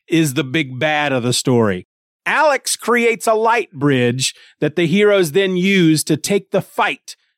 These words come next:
to the Anti-Monitor, while in Salem, the greatest sorcerers and magic users of Earth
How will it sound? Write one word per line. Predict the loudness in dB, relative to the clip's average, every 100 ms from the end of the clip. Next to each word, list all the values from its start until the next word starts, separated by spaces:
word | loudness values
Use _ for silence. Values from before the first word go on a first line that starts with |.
| _
to | -2
the | 0 -2
Anti-Monitor, | -2 -4 0 0 2 0 -2 0
while | 2 2 2 0 -2 _ -2
in | 0
Salem, | 0 0 0 2 2 0 0 -2 -4 _ _
the | -4 -4
greatest | 0 2 2 2 0 -2 -4
sorcerers | 0 2 2 2 4 4 2
and | -2 0 2
magic | 0 -2 -4 -4
users | -2 2 2 2 0
of | -6 -4
Earth | 0 2 0 -2